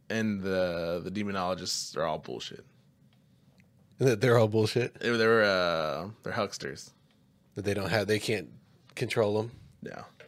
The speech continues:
Speaker 2: Okay, that's kinda freaky. But yeah, that's terrible.
Speaker 1: Yeah, but so, like, when I hear stories like that, I'm always wondering, like, 'cause even for me, like, we're definitely ingrained into Catholicism. We both went to Catholic schools,
Speaker 2: Yeah.
Speaker 1: right?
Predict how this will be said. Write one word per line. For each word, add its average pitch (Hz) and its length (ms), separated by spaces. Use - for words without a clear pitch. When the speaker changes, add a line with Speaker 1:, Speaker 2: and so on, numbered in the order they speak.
Speaker 2:
Okay, 110 380
that's 120 200
kinda 71 280
freaky. - 540
But 120 80
yeah, 117 280
that's 127 180
terrible. 107 500
Speaker 1:
Yeah, 139 200
but 127 200
so, 139 240
like, 123 320
when 131 100
I 139 100
hear 147 140
stories 127 440
like 104 180
that, 98 140
I'm 117 120
always 107 240
wondering, 101 460
like, 82 300
'cause 123 280
even 151 240
for 110 180
me, 123 200
like, 92 240
we're 123 260
definitely 113 640
ingrained 90 560
into 76 200
Catholicism. 69 840
We 117 120
both 107 220
went 95 140
to - 60
Catholic - 420
schools, 120 300
Speaker 2:
Yeah. 117 120
Speaker 1:
right? 104 280